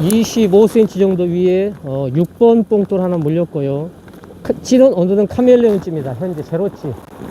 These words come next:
그래서 여기 이제 오사리급을 찾으려고 지금 하고는 있는데 조금 더 멀리 쳤습니다.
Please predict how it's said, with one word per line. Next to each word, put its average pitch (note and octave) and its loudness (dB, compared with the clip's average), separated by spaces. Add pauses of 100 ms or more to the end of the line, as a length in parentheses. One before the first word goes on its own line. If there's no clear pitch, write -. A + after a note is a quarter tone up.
(560)
그래서 D#3+ 0
여기 F3+ 2
이제 E3+ 2
오사리급을 G3 2
찾으려고 F#3+ -2 (880)
지금 F3 -6
하고는 G#3+ 0
있는데 E3+ 0 (1200)
조금 G3+ -4
더 E3+ 2
멀리 F#3+ 2
쳤습니다. C#3+ -6